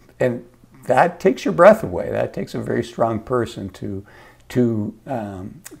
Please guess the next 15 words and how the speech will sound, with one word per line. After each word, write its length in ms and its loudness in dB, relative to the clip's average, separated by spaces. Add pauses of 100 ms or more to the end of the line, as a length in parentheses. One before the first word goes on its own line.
to 120 -6
survive 800 6
and, 280 -4
and 220 -2
to 100 -8
stay 320 4
the 80 4
course 420 2
during 260 -6
a 60 -6
period 320 -6
of 80 -6
time 300 -6
like 240 -10
that. 340 -12